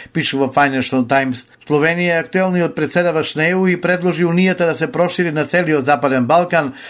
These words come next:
до крајот на деценијата. А тоа го изнесе во пресред на самитот E U Западен Балкан, закажан за оваа недела.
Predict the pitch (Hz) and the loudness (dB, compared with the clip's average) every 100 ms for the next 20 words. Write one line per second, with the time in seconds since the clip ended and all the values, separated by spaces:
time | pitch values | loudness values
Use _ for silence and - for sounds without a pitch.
0 | - 151 165 170 160 127 127 131 143 139 | -8 -4 0 2 4 4 2 0 0 2
1 | 143 135 139 120 - _ - 160 160 160 | 2 2 -2 -4 -8 _ 0 0 4 2
2 | 127 165 165 175 165 160 165 175 170 165 | 2 0 0 0 0 -2 0 -2 -2 -2
3 | 143 135 165 165 160 139 127 - 160 123 | -2 0 2 0 0 -2 -2 -2 0 2
4 | 147 131 127 127 135 165 170 156 131 - | 2 2 2 2 4 2 2 -2 -2 -10
5 | - 139 156 151 131 131 123 143 127 123 | -10 0 0 2 0 0 2 2 2 0
6 | 127 127 131 123 | 0 0 2 0